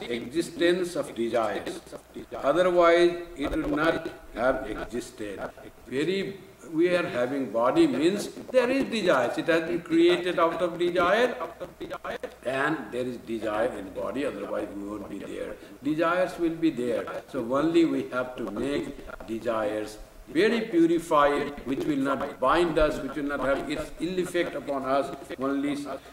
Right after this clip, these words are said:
only solution, therefore, is desireless work. Holy Mother said, "It is best, therefore, to surrender all desires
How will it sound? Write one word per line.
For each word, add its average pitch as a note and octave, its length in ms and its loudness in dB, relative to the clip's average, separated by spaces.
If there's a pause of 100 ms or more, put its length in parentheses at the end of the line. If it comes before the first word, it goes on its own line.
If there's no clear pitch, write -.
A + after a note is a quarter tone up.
(320)
only C4 200 2
solution, E3 600 2
therefore, C#3 640 2
is C3 400 -2 (300)
desireless A2+ 840 0 (140)
work. G2+ 340 -4 (2500)
Holy F3 200 2
Mother D3+ 260 0
said, C3 440 2 (380)
"It E3 160 0
is G3+ 120 -4 (200)
best, G#3 440 2 (500)
therefore, E3+ 720 0
to E3+ 80 2
surrender D3+ 560 2 (180)
all F#3+ 460 4
desires C#3 640 4